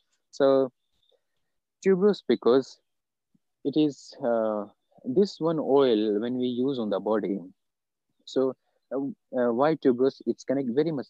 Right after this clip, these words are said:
connected with my own, uh, quality and how we evolve. We want everything in a, we want to finish the circle. The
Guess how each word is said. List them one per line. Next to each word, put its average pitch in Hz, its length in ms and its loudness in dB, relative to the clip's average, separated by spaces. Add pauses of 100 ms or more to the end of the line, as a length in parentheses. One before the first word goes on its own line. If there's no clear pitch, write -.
connected 113 420 -4
with 101 140 -2
my 98 200 -4
own, 104 440 -6
uh, 90 340 -8
quality 101 380 -4
and 98 180 -10 (140)
how 101 220 -6
we 98 80 -4 (100)
evolve. 98 300 -4 (500)
We 180 160 0
want 170 300 -6
everything 151 480 -4 (100)
in 123 140 -6
a, 120 160 -8 (460)
we 151 120 0
want 156 240 -6
to 151 80 -8
finish 170 460 -6
the 113 100 -6
circle. 113 400 -8 (640)
The 110 220 -4